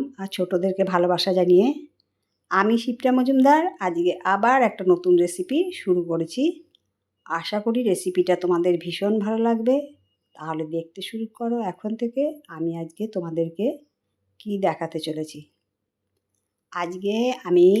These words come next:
বেশ কিছুটা এঁচোড় নিয়ে নিয়েছি। এই এঁচোড় দিয়েই তোমাদেরকে একটা সুন্দর রেসিপি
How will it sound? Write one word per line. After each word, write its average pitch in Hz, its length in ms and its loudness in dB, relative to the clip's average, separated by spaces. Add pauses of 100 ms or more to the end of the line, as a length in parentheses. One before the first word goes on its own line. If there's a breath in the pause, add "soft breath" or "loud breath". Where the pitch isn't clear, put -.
(260)
বেশ 165 240 0
কিছুটা 175 360 -4
এঁচোড় 170 380 2
নিয়ে 175 220 6
নিয়েছি। 190 400 4 (120)
এই 180 120 2 (140)
এঁচোড় 156 300 -4
দিয়েই 196 220 2
তোমাদেরকে 160 480 -2
একটা 156 220 -6
সুন্দর 220 540 0
রেসিপি 180 420 -4